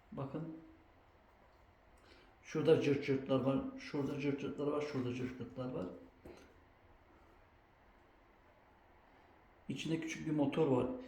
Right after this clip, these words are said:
Muhtemelen deterjanların eklenmemesinin sebebi bu motoru bozuyormuş arkadaşlar. Bilginiz olsun. Sakın, sakın kimyasal su eklemeyin. Sadece buraya,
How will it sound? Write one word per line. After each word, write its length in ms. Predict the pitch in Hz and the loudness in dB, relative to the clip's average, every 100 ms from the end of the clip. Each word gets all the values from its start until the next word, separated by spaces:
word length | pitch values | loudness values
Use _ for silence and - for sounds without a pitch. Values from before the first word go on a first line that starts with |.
| - - | -16 -8
Muhtemelen 600 | 143 147 160 160 175 165 | -2 2 4 6 8 8
deterjanların 800 | 143 147 160 156 156 147 151 151 | 8 8 8 8 8 4 6 4
eklenmemesinin 680 | 160 - 165 160 151 143 175 | 4 4 4 6 4 2 0
sebebi 440 | 165 135 143 151 156 | 0 4 4 4 4
bu 260 | 180 180 - | 4 4 2
motoru 400 | 139 127 143 135 | 0 2 2 4
bozuyormuş 520 | 139 107 123 120 - | 2 2 0 0 -2
arkadaşlar. 720 | 131 - 123 120 175 185 - - - - | -2 -2 -2 -2 -2 -2 -6 -16 -8 0
Bilginiz 400 | 135 131 147 135 | 4 6 6 6
olsun. 300 | 123 - 127 | 4 4 0
Sakın, 380 | - - 165 | 0 0 0
sakın 420 | 151 143 - 190 190 - - - - - | 0 0 2 2 2 -2 -14 -20 -18 -2
kimyasal 640 | 160 147 156 147 185 196 - - - - | 2 6 6 8 8 6 6 -4 -12 -16
su 280 | - - 190 | -4 4 4
eklemeyin. 440 | 143 131 160 143 | 4 4 6 8
Sadece 400 | 143 202 170 170 | 8 8 8 8
buraya, 380 | 170 170 214 - | 6 6 6 4